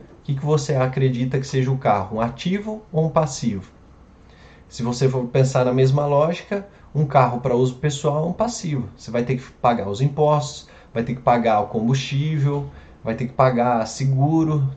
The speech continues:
tudo isso, manutenção, tudo isso é, é despesa, vai sair do seu bolso. Já no, no conceito de que você compra um carro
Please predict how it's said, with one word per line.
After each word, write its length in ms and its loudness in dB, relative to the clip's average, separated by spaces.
tudo 260 0
isso, 520 -4
manutenção, 840 0
tudo 300 -6
isso 400 -4
é, 540 -2
é 140 -6
despesa, 580 -2
vai 160 -2
sair 240 0
do 100 -4
seu 180 -2
bolso. 400 -6
Já 380 4
no, 540 2
no 160 0
conceito 600 0
de 180 -4
que 300 -2
você 300 -2
compra 360 0
um 80 2
carro 540 -2